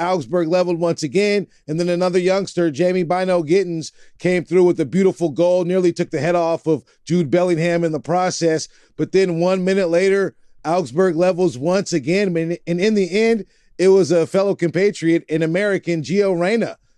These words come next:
that saved the day for Borussia Dortmund with the beautiful game-winning goal late, very late in the match. And, uh, what made that even better is that Gio Reyna was tied into s-, a lot of drama during the World Cup with the, uh,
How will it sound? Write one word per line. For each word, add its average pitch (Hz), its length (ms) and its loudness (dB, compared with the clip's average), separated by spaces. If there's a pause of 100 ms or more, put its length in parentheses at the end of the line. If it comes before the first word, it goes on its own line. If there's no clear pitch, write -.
(200)
that 160 160 -4
saved 196 500 0
the 170 80 -2
day 190 400 2
for 170 140 -4
Borussia 170 420 2
Dortmund 180 400 0
with 175 120 -2
the 160 100 -2
beautiful 160 800 0 (360)
game-winning 180 800 0
goal 175 500 2
late, 180 340 0
very 175 320 0
late 175 260 0
in 147 80 -12
the 156 40 -6
match. 170 420 -2 (380)
And, 180 200 0
uh, 175 260 -2
what 190 200 -2
made 208 220 0
that 202 140 0
even 190 260 0
better 208 260 2
is 196 200 2
that 185 180 0
Gio 202 260 0
Reyna 226 240 2
was 190 180 2
tied 190 280 0
into 185 160 0
s-, - 180 -6
a 165 60 -2
lot 196 160 2
of 165 100 0
drama 180 400 0
during 185 240 -2
the 185 80 -2
World 180 240 -2
Cup 214 260 0
with 156 140 -6
the, 156 220 0 (320)
uh, 156 60 -6